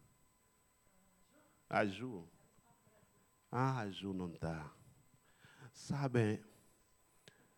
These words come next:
é, muitas vezes nos gabinetes, eu gosto muito da psicologia. Sabe, muitas vezes, é, nos gabinetes de psicologia,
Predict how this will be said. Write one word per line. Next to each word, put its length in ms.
é, 120
muitas 460
vezes 300
nos 220
gabinetes, 500
eu 160
gosto 360
muito 320
da 120
psicologia. 600
Sabe, 300
muitas 420
vezes, 720
é, 60
nos 220
gabinetes 540
de 60
psicologia, 880